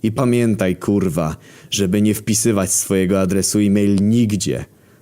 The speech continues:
Bo już cię mam w trzech bazach. Sprawdziłem przed chwilą, a z takim pyszczkiem, jak masz na tym profilowym na linku w opisie,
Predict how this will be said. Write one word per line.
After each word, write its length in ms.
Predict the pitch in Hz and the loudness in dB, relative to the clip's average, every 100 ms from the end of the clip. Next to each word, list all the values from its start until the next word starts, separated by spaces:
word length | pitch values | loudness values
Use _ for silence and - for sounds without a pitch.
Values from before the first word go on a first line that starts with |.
| _ _ 95 | _ _ 0
Bo 120 | 110 | 0
już 160 | 107 | 0
cię 120 | - 117 | 0 0
mam 140 | 110 | 0
w 60 | 107 | 0
trzech 280 | - 107 | -2 0
bazach. 440 | 90 98 82 80 - | 0 0 -2 -4 -4
Sprawdziłem 520 | - 104 90 110 95 | -4 -2 0 0 0
przed 220 | - 90 | -2 -6
chwilą, 340 | - 90 90 92 | -4 -2 0 0
a 40 | |
z 120 | - | -2
takim 320 | 123 113 110 | -4 -2 -2
pyszczkiem, 520 | 95 123 113 - 95 92 | 0 0 -2 -2 0 0
jak 160 | 87 | 0
masz 180 | 95 95 | -2 -2
na 100 | 98 | -2
tym 180 | 101 95 | -2 -2
profilowym 600 | 101 - 104 123 98 90 | -2 0 0 0 0 0
na 100 | 90 | 0
linku 320 | 101 95 92 | 0 0 0
w 60 | 90 | -2
opisie, 440 | 85 87 - 85 | -2 -4 -4 -8